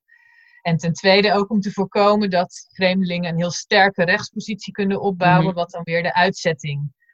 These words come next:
Speaker 1: zou bemoeilijken. Dus op die manier, het idee daarachter is dus het leven moeilijk maken,
Speaker 2: Mhm.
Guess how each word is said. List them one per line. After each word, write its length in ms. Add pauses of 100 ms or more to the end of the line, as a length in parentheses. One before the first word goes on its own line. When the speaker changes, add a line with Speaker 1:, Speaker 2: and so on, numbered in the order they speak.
(160)
Speaker 1:
zou 300
bemoeilijken. 680 (800)
Dus 200
op 120
die 120
manier, 560
het 120
idee 400
daarachter 460
is 100
dus 160
het 160
leven 760
moeilijk 360
maken, 460
Speaker 2:
Mhm. 580